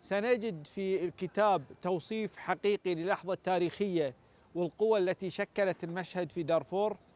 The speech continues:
سنجد فيه أيضا النفس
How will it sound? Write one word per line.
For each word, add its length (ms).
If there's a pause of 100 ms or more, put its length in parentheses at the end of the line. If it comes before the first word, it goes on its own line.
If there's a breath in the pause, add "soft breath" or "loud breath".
(300 soft breath)
سنجد 640
فيه 340
أيضا 500 (580)
النفس 840